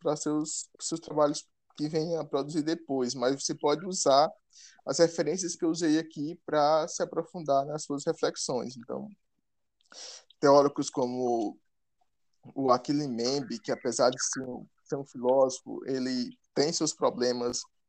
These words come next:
principalmente nas suas análises históricas, mas na perspectiva filosófica e de reflexão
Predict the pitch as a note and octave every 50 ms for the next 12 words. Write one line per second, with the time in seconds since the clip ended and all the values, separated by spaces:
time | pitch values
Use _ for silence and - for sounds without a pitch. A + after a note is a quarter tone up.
0 | _ _ _ _ _ _ _ _ - - _ _ - A#2+ - C3+ C3+ C#3 D3 D3+
1 | D3+ C#3+ - C3+ B2 B2+ C3 A#2+ A#2 A2+ A#2 A#2 B2+ C3 - - - B2 A2+ B2
2 | C3 E3 E3 D3 C3 C3+ C3 A2+ - - C#3+ D3+ - C3+ C3+ B2+ - B2+ B2 -
3 | - B2+ B2 - B2+ A#2+ A#2 A#2+ - - A#2+ A#2+ A#2 A2+ A#2+ A#2 A#2+ A#2 - _
4 | - B2+ B2 B2 C3+ B2+ - - C3 B2 - - - B2